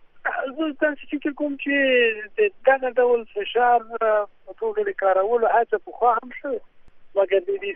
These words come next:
سیمې خلک د دې مخالف دي. هیڅکله اجازه نه ده ورکړې. اوس یوه ستونزه دا ده چې د دې سیمې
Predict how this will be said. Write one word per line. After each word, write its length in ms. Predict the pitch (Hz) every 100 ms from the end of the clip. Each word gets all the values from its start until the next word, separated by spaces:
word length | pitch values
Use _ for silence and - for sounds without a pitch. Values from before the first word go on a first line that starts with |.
| -
سیمې 220 | 370 320 -
خلک 240 | 285 277 262
د 20 | 202 208
دې 80 | 220
مخالف 460 | - 165 170 214 233 -
دي. 80 | - - - -
هیڅکله 400 | 226 - 208 190
اجازه 480 | 170 160 170 165 196
نه 120 | 214
ده 120 | 247 233
ورکړې. 360 | 226 - 214 - - - - -
اوس 200 | 233 254 220
یوه 200 | 262 226 -
ستونزه 320 | 240 240 226
دا 140 | 220
ده 100 | 226 220
چې 60 | 214
د 120 | - -
دې 80 | 330 -
سیمې 200 | 240